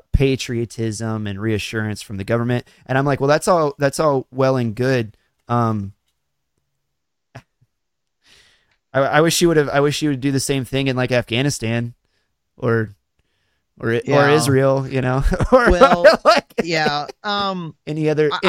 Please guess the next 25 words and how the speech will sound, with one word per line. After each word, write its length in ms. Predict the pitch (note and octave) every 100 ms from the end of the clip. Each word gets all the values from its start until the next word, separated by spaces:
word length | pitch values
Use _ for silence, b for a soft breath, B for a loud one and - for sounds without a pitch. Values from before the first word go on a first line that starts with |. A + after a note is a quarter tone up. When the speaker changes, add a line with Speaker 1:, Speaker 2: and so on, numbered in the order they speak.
| F#3+
Speaker 2:
I 20 |
don't 60 | F#3
Speaker 1:
other 120 | E3
Speaker 2:
know 200 | D#3+ F3+
Speaker 1:
serious 440 | D3+ D3 F#3+ A3 D#3+
Speaker 2:
if 60 |
you, 280 | - - F3+
if 120 | A#2+
you 200 | F3 G#3+
heard 400 | D#3 E3 D3+ C#3
or 120 | C3+ C3
not, 500 | B2+ B2 A#2+ A#2+ A#2+
but, 300 | A2 B2+ A#2 A#2+ -
um, 880 | B2 A#2+ A2+ G#2+ G2 F#2+ F#2 F#2 G2 - _ -
and, 220 | A#2+ A2+
and 240 | B2 A#2
I 120 | A#2+ A#2+
know 160 | A#2+
you 200 | A#2 A#2+
got 300 | A2 A#2 G2
better 260 | A2+ A2+ A2
circles 580 | - A#2 G#2+ G#2+ G2+ -
than 200 | G#2+ G2+
I 200 | A2+ A2
do, 480 | G#2+ G2 G2 G2+